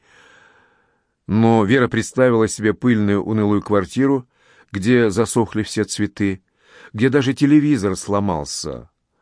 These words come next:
А потом представила, каким взглядом посмотрит на нее Дмитрий Алексеевич Старыгин,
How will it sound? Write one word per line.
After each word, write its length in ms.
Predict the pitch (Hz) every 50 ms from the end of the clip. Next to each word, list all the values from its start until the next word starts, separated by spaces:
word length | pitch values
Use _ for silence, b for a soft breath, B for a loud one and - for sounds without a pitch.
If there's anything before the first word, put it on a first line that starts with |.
| b b b
А 100 | - 107
потом 260 | 123 131 131 170 156
представила, 540 | 151 156 151 - - 151 147 139 135 127 127
каким 280 | 117 127 123 - 165 156
взглядом 600 | 131 127 123 139 135 131 120 104 85 87 85 80
посмотрит 560 | - 101 98 - - 123 127 120 - 123 -
на 80 | - 110
нее 340 | 110 107 104 107 107 98 b b b b b b b b
Дмитрий 520 | - 92 117 123 139 131 - 123 123 123 110
Алексеевич 680 | - 101 104 104 92 - - 117 117 113 110 101 -
Старыгин, 600 | - - 120 117 120 120 92 80 85 76 67 58